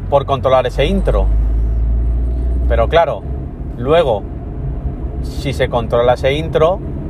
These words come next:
la sensación y experiencia que se le da al usuario es mucho mejor, ¿no? Entonces, ahí hay un equilibrio, hay un balance que el programador, la programadora, el desarrollador,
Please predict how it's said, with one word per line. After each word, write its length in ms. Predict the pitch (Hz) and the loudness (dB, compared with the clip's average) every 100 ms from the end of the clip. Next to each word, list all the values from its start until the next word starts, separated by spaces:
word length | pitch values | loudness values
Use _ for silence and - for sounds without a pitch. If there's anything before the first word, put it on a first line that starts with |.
| - - - - | -6 -8 -8 -2
la 100 | 127 | 0
sensación 540 | 120 123 127 117 139 139 | 0 0 0 2 0 0
y 20 | |
experiencia 600 | 135 - 143 156 156 143 | -2 -2 -2 0 0 0
que 80 | - | 0
se 120 | 110 | 0
le 80 | 104 | 2
da 220 | 127 135 | 2 2
al 140 | 120 | -2
usuario 540 | 131 147 165 156 156 196 - - - - | -2 2 2 2 -2 -4 -4 -6 -4 -4
es 120 | - | -4
mucho 260 | - - - | -2 -4 -4
mejor, 280 | 101 - 92 92 - | -4 -4 -6 -6 -4
¿no? 180 | 131 165 - - - - - - - - | -2 -4 -4 -4 -4 -4 -2 -2 -2 -2
Entonces, 440 | 131 156 165 196 | 0 0 2 2
ahí 160 | - 175 | 2 2
hay 120 | 196 | 2
un 100 | 196 | 2
equilibrio, 500 | 185 151 151 196 180 | -2 -2 0 2 4
hay 120 | 156 | 2
un 80 | 151 | 2
balance 540 | 143 131 175 - 160 139 - - - - - - - - - | 2 2 0 0 -2 -2 -6 -8 -8 -8 -8 -8 -6 -8 -4
que 260 | 135 139 147 - - - - - | 0 2 0 -4 -8 -6 -6 -4
el 160 | 131 131 | -2 0
programador, 500 | 131 127 123 123 156 | 2 2 4 4 2
la 120 | 170 | 2
programadora, 680 | 165 156 151 151 156 165 - - - | 0 -2 0 0 0 0 -4 -8 -10
el 140 | 123 | -8
desarrollador, 680 | 123 113 113 101 131 160 165 | -8 -4 -2 2 4 2 0